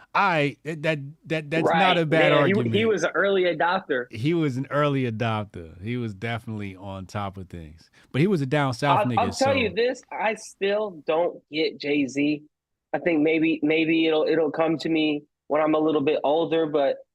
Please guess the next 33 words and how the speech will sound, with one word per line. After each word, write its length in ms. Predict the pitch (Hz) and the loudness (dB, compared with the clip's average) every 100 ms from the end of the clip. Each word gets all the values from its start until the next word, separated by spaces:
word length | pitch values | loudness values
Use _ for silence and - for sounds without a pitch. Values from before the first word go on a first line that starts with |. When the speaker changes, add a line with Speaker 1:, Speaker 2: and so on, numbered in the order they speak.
| - | -4
Speaker 1:
What'd 200 | 151 165 | -2 0
you 80 | |
listen 300 | 151 180 - | 0 0 2
Speaker 2:
every, 360 | 339 320 339 - - _ _ _ | 0 2 0 -2 -6 _ _ _
Speaker 1:
to? 60 | - - - - - - | -12 -12 -20 -20 -12 -2
Speaker 2:
I 120 | 220 | -2
try 360 | 208 - 247 285 | 0 0 2 2
to 100 | 269 | 0
go 460 | 226 240 240 240 233 | 0 2 2 0 -2
back 340 | 190 214 226 | 0 0 0
and 100 | 220 | -2
listen 260 | 202 196 202 | -4 -4 -4
to, 60 | 180 | 0
like, 260 | 170 160 - | 0 0 -2
Reasonable 540 | 143 170 180 165 165 | 0 0 0 0 0
Doubt 460 | 127 143 143 156 - | 2 2 2 0 -2
and 160 | 143 147 | -4 -2
his 160 | 151 - | -2 -2
O 160 | 143 156 | 0 0
G 220 | 139 151 | 0 -2
stuff. 400 | 143 - 147 139 - _ _ _ _ _ _ _ | 0 0 0 0 -6 _ _ _ _ _ _ _
I 100 | 165 | -2
just, 260 | 165 175 - | 0 0 0
it 120 | 160 | -2
just 140 | 156 143 | 0 0
doesn't 220 | 151 139 | 2 2
hit 240 | 123 127 110 | 2 0 0
for 160 | 117 110 | -2 -2
me. 200 | 107 107 _ 139 | -4 -8 _ -8
Speaker 1:
It's 140 | 139 | -6
a 60 | 139 | -4
personality 680 | 135 117 107 110 113 92 | -4 -4 -4 -2 -2 -6
thing. 260 | 78 76 71 | -12 -18 -18